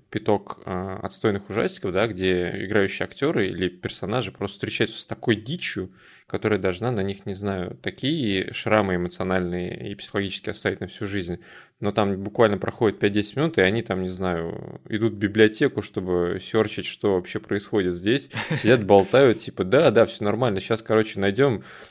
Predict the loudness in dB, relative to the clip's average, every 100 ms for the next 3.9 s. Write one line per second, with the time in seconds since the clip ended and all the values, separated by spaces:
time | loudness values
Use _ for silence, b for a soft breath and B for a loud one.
0 | -8 -4 -2 -4 -6 -10 -8 -10 -2 -2
1 | -2 -2 0 2 2 0 0 -4 -6 -6
2 | -4 -6 -8 -4 -2 -2 -2 0 2 2
3 | -2 -6 -6 -6 -6 -8 -8 -12 -12